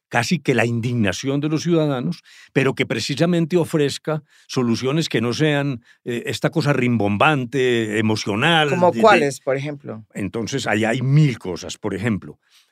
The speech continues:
Speaker 1: Eh, en, y, y particularmente eso tiene que ver también con las ideas que yo pienso llevar al Senado, porque creo que en el Senado habría, uno cumple tres papeles.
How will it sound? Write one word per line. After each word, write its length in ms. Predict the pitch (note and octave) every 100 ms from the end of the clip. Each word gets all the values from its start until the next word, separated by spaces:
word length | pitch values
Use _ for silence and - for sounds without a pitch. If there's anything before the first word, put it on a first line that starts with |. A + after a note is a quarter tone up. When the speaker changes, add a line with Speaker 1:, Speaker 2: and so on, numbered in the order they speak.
| _ -
Speaker 1:
Eh, 160 | G#2+ -
en, 140 | A2
y, 180 | - A#2+
y 180 | E3 B2+
particularmente 720 | - - C#3 C#3+ D#3+ F#3+ F#3
eso 140 | F3+ F3+
tiene 220 | E3+ E3+
que 100 | D#3+
ver 180 | D3+ D3
también 380 | D#3 C#3+ C#3+ C#3
con 180 | C#3
las 160 | A2 G2
ideas 300 | F#2+ G#2+ B2
que 100 | A2
yo 200 | F2 F#2 _ _
pienso 340 | - A#2 A2 A#2
llevar 420 | F2+ E2+ F2+ F2+ _ _ - - _
al 140 | - A2+
Senado, 440 | A2+ D3 D3+ G2
porque 380 | F#2+ G#2+ A2 C3 -
creo 240 | A#2 D#3+
que 280 | E3 E3+ -
en 100 | A2
el 100 | G#2
Senado 500 | - G#2 A2+ C#3+ E3+ -
habría, 400 | A2+ G#2 B2+ C#3+ _ _ _ _ -
uno 200 | F#3 F#3+
cumple 300 | F#3+ D#3+ D#3+
tres 240 | E3+ C#3+
papeles. 680 | - A#2 A2+ D2+ - - -